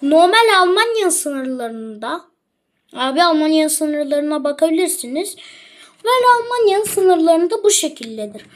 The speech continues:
Ama yanında olan, hop, yanında olan Polonya'nın bu kısmını, bu kısımlarını işgal etmiştir. Yani normalde daha küçük biliyorsunuz. Böyle falan yani.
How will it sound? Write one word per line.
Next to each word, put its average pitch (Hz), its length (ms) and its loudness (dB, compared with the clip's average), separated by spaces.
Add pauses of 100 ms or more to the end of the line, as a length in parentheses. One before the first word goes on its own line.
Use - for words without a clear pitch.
(360)
Ama 440 200 0 (120)
yanında 427 400 2
olan, 415 380 0 (1160)
hop, 277 280 0 (1200)
yanında 403 360 2
olan 415 440 2
Polonya'nın 403 960 2
bu 440 160 0
kısmını, 330 760 -2 (420)
bu 403 180 0
kısımlarını 311 600 0
işgal 339 440 -2
etmiştir. 240 500 -8
Yani 240 260 -8
normalde 302 500 0
daha 294 240 0
küçük - 360 -16
biliyorsunuz. 262 640 -6
Böyle 254 260 0
falan 233 460 -12
yani. 202 300 -16